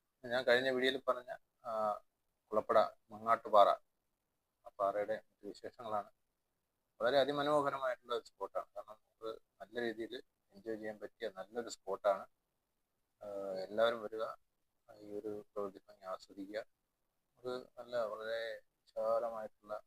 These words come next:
നല്ല ഒരു ഗ്രൗണ്ടാണ്. അപ്പൊ എല്ലാവർക്കും നല്ല രീതിയിൽ എൻജോയ് ചെയ്യാൻ പറ്റും. ആ, നല്ല ഒരു അന്തരീക്ഷവും കാര്യങ്ങളൊക്കെയാണ്. വന്ന് കണ്ട് മനസ്സിലാക്കുക. നല്ലൊരു സ്പോട്ടാണ്. ആ, എല്ലാവർക്കും,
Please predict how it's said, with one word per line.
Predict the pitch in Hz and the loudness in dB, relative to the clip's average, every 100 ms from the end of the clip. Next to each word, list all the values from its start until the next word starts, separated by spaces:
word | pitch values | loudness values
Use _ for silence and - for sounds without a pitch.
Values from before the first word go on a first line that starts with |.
| _ _ _ | _ _ _
നല്ല | 104 113 113 | -16 -10 -4
ഒരു | 113 - | -2 -2
ഗ്രൗണ്ടാണ്. | 95 - - 185 196 202 185 | -6 -10 -6 -6 -2 -4 -4
അപ്പൊ | - _ _ _ _ _ _ _ _ _ _ _ _ 117 | -6 _ _ _ _ _ _ _ _ _ _ _ _ -12
എല്ലാവർക്കും | 113 131 127 123 - _ _ | 0 2 2 -2 -12 _ _
നല്ല | 104 120 | -16 -8
രീതിയിൽ | 123 123 117 | -4 -4 -6
എൻജോയ് | 104 107 | -10 -10
ചെയ്യാൻ | 101 101 - | -6 -8 -8
പറ്റും. | - _ _ _ _ _ _ _ _ _ | -20 _ _ _ _ _ _ _ _ _
ആ, | - - 101 98 | -20 -20 -20 _
നല്ല | 95 110 | _ -6
ഒരു | 107 - 403 | -6 -8 -18
അന്തരീക്ഷവും | - _ _ _ _ _ _ 98 92 - 95 - - | -18 _ _ _ _ _ _ -12 -12 -14 -16 -16 -16
കാര്യങ്ങളൊക്കെയാണ്. | 95 - 101 - 90 92 - _ _ _ _ _ _ _ _ _ | -16 -12 -14 -4 -2 -2 -6 _ _ _ _ _ _ _ _ _
വന്ന് | 107 135 | -6 -4
കണ്ട് | 131 123 139 | -2 -2 -4
മനസ്സിലാക്കുക. | - 107 101 - 95 - 127 - _ _ _ _ - | -8 -12 -12 -4 -4 -4 -10 -12 _ _ _ _ -10
നല്ലൊരു | 104 123 | -4 -4
സ്പോട്ടാണ്. | - - 101 101 95 95 _ _ _ _ _ _ _ _ _ _ _ _ _ _ | -4 -6 -6 0 -2 -2 _ _ _ _ _ _ _ _ _ _ _ _ _ _
ആ, | 98 92 90 90 | -10 -6 -6 -8
എല്ലാവർക്കും, | 87 95 101 98 - | -10 -8 -6 -6 -8